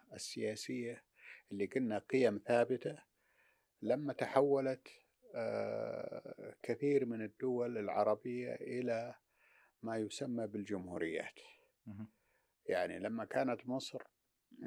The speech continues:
Speaker 1: في ظل الملكية كان في بعض الخلافات بين المملكة وبين مصر، ولكن كانت، آه، في إطار، آه، مقبول سياسيًا.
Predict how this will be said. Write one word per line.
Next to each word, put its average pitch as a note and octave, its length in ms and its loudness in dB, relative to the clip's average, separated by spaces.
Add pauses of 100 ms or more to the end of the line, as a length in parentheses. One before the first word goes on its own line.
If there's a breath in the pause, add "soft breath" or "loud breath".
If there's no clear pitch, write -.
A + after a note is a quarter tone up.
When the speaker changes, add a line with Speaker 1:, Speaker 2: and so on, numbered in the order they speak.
(600)
Speaker 1:
في A2 180 -2
ظل A2+ 300 0
الملكية A2 840 -4
كان A3 260 -2
في E3+ 180 6
بعض G#2+ 260 8
الخلافات G#2+ 640 -4
بين G#2 160 -4
المملكة G2 640 -4
وبين F#2+ 760 -6 (380)
مصر، A#2 400 -4
ولكن F3+ 600 -2 (580 loud breath)
كانت، D#3 400 8 (160)
آه، C3 880 -2
في D3 280 2
إطار، C3+ 480 6 (280)
آه، B2 600 0
مقبول A#2 600 0
سياسيًا. F2+ 800 -6